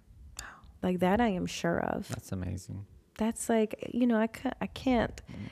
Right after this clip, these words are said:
Speaker 1: you know, I made things right with her.
Speaker 2: Yeah.
Speaker 1: I was able, like, was given the gift of making things right with her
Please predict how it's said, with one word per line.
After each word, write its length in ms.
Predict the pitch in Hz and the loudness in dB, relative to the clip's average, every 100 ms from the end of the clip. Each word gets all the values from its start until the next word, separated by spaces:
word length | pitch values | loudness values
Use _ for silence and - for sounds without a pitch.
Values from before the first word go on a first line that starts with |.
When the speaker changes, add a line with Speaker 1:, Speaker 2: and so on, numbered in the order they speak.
| - - | -4 2
Speaker 1:
you 80 | |
know, 80 | 247 | 4
I 100 | 214 | 6
made 320 | 214 233 254 | 6 4 4
things 240 | 220 196 175 | 0 -2 2
right 320 | 170 190 - | 4 4 4
with 160 | 156 151 | -2 -2
her. 420 | 156 - 190 202 - - 190 | -4 -2 -2 -4 -10 -8 -4
Speaker 2:
Yeah. 100 | 190 | 0
Speaker 1:
I 120 | 190 196 | 2 2
was 180 | 208 196 | 2 2
able, 420 | 214 220 208 156 | 2 4 4 2
like, 160 | 98 190 | 0 0
was 180 | 190 190 | -2 0
given 240 | 202 208 | 0 0
the 60 | 196 | 0
gift 340 | 202 196 - | 0 0 -2
of 120 | 185 | -4
making 340 | 175 175 190 180 | -2 -2 -4 -4
things 280 | 180 180 | -4 -4
right 260 | 175 170 202 | -2 0 0
with 200 | 180 170 | -2 -4
her 400 | - - 175 | -6 -4 -4